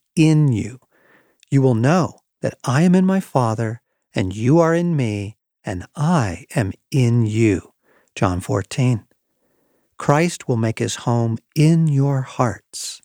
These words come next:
as you trust in him. Ephesians three. And this is the secret.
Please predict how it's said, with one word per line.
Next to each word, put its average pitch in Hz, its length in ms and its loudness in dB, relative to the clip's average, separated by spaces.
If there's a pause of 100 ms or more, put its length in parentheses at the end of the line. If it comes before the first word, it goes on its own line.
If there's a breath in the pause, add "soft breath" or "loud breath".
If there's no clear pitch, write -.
(160)
as - 200 -8
you 123 100 -2
trust - 460 -2
in 110 120 -2
him. - 200 -10 (680)
Ephesians 110 640 -4
three. 123 360 -2 (720)
And 113 160 2
this 151 220 2
is 165 100 -2
the - 100 -4
secret. - 580 -4